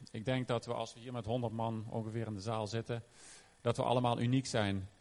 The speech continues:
En allemaal een eigen, ehm, ja, een eigen karakter hebben, eigen eigenschappen hebben en eigen talenten hebben die God wil ontwikkelen.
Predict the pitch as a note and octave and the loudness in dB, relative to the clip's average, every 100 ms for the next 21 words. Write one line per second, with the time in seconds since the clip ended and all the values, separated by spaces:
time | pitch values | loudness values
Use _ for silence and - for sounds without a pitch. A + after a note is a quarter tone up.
0 | - - - A2 B2 B2 A#2+ A#2 A#2 A2+ | -20 -18 -4 2 4 4 4 2 0 0
1 | A#2+ A#2 A2 G#2+ A2 G#2 G#2 G2+ G2+ G2+ | 2 2 0 0 -2 -2 -2 -2 -4 -6
2 | G2 G2 - _ _ _ _ - - - | -6 -10 -16 _ _ _ _ -20 -20 -20
3 | - _ - F#2+ F#2+ G#2 G2+ - A#2 - | -20 _ -4 -2 0 0 0 8 8 8
4 | B2 A#2+ A2 G2+ G#2 - A#2 A#2 - A2 | 6 6 6 4 2 2 2 2 -2 -2
5 | G#2+ G2+ G2+ A2 A2 A2 A2 - A2 A2 | -2 0 0 -2 0 2 2 0 2 2
6 | A2+ G2+ G#2 A#2 - - - - - - | 2 0 0 -2 -6 -20 -20 -20 -20 -6
7 | A2+ D3+ C#3 C3+ B2 A#2+ C3 B2+ F2+ | 0 2 2 2 2 4 2 2 -2